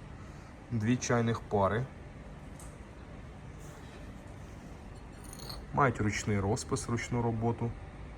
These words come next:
Клеймо тисяча дев'ятсот шістдесятих років, в новому стані, двісті дев'яносто гривень за одиницю.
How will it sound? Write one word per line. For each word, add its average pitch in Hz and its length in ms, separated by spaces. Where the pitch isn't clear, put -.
Клеймо 113 440
тисяча - 400
дев'ятсот 104 440
шістдесятих 101 640
років, 107 400
в 120 40
новому 104 420
стані, 113 480
двісті 104 420
дев'яносто 101 540
гривень 110 380
за 98 200
одиницю. 101 680